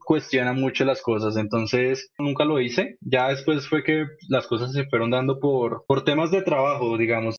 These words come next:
Me empezaron a invitar a muchos eventos, entonces empecé a, a socializar, a conocer mucha gente. Incluso estuve firmado con una agencia de representación, una agencia de management de creadores de contenido, de influenciadores,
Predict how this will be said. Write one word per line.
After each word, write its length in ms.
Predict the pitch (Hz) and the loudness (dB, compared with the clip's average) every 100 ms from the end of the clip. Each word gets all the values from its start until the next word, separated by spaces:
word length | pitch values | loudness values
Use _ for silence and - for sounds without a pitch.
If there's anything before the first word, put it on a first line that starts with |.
| - | -2
Me 40 | |
empezaron 340 | 139 143 147 175 | 0 2 2 2
a 40 | |
invitar 360 | 180 175 139 139 | 0 0 0 0
a 60 | |
muchos 320 | 151 151 175 | 0 0 0
eventos, 600 | 160 151 160 160 147 165 | 2 0 0 -2 0 0
entonces 300 | 147 120 117 | 0 0 0
empecé 340 | 131 135 120 117 | 0 0 0 0
a, 220 | 120 127 | 0 0
a 160 | 127 131 | 0 -2
socializar, 600 | 131 120 113 104 135 139 | 0 0 0 2 2 2
a 80 | 135 | -2
conocer 280 | 123 113 107 | -2 -2 -2
mucha 260 | 107 123 | 0 0
gente. 420 | 135 147 143 151 - _ 131 | 0 0 0 -2 -4 _ -2
Incluso 300 | 117 123 135 | 0 0 0
estuve 300 | - 147 139 | 0 0 2
firmado 420 | 156 123 117 120 | 0 2 2 0
con 140 | 143 | 0
una 140 | 123 117 | 0 2
agencia 440 | 127 147 139 156 | 2 0 2 0
de 80 | 151 | 2
representación, 840 | 143 131 117 117 107 107 135 147 | 0 0 -2 0 -2 0 0 2
una 200 | 139 127 | 2 2
agencia 260 | 131 135 139 | 2 0 0
de 60 | 123 | 0
management 640 | 113 131 135 165 175 180 | 0 0 0 0 0 -2
de 340 | 123 123 113 - | 0 2 0 2
creadores 340 | 113 107 113 | 2 2 0
de 80 | 131 | 0
contenido, 440 | 135 117 110 120 | -2 -2 0 0
de 60 | 147 | 0
influenciadores, 800 | - 123 117 113 110 135 165 | 0 -2 0 2 2 0 -2